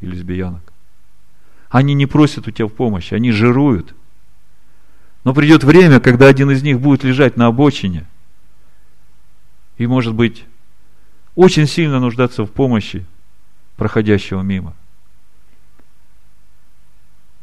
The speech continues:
Когда ты его увидишь, помоги ему.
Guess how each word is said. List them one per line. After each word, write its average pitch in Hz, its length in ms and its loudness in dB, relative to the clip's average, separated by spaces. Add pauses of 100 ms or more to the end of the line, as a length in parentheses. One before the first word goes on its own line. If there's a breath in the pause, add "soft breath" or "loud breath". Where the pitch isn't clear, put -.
(120)
Когда 110 240 2
ты 107 140 0
его 101 200 0
увидишь, 101 480 -4 (600)
помоги 92 440 -4
ему. 87 180 -8